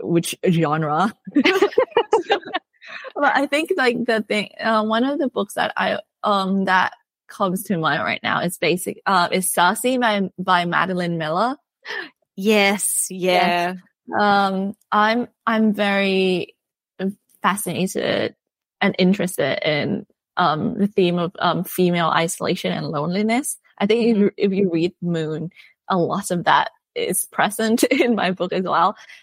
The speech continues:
Speaker 1: And I feel like Sassy is such a really interesting observation of that, of, like,
Speaker 2: Yeah.
Speaker 1: isolation, of loneliness. And also, it's also a very fun, entertaining myth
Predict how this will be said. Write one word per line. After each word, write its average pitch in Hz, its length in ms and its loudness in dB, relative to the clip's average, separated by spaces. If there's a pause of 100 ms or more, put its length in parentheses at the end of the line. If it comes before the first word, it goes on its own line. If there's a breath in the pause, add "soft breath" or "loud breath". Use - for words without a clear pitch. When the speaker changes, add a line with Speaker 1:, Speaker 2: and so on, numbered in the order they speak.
(120)
Speaker 1:
And 190 180 0
I 196 120 -2
feel 196 280 -2
like 185 180 -2
Sassy 170 480 0
is - 280 -4
such - 500 -4
a - 360 0 (400)
really 190 480 4
interesting 170 560 -2
observation 156 720 -4
of 156 100 -6
that, - 360 0 (220)
of, 180 140 -6
like, 170 160 0
Speaker 2:
Yeah. 175 260 -2
Speaker 1:
isolation, 156 680 0
of 160 120 -4
loneliness. 147 720 0 (520 loud breath)
And 175 160 -2
also, 190 600 0 (340)
it's 208 200 0
also 226 640 0
a 196 100 0
very 180 800 0 (420)
fun, 165 720 0
entertaining 170 1080 -2 (340)
myth 170 360 0